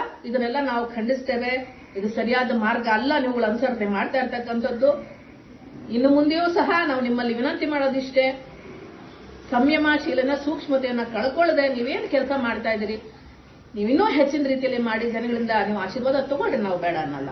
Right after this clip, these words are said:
ಆದರೆ ಇವತ್ತಿನ ಪರಿಸ್ಥಿತಿಯಲ್ಲಿ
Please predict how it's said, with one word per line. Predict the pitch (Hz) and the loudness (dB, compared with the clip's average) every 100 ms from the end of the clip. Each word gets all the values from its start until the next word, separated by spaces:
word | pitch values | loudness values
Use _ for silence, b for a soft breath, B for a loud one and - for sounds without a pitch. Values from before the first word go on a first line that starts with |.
| - | -4
ಆದರೆ | 208 196 175 202 247 - - - - - - - - - - - - - - - - - - - - - | -2 2 2 2 2 0 -6 -16 -18 -18 -18 -16 -16 -16 -16 -16 -16 -16 -14 -14 -14 -12 -12 -12 -12 0
ಇವತ್ತಿನ | 240 294 285 262 254 | 6 6 6 0 2
ಪರಿಸ್ಥಿತಿಯಲ್ಲಿ | 277 277 240 226 196 202 202 | 0 0 -6 -2 0 2 0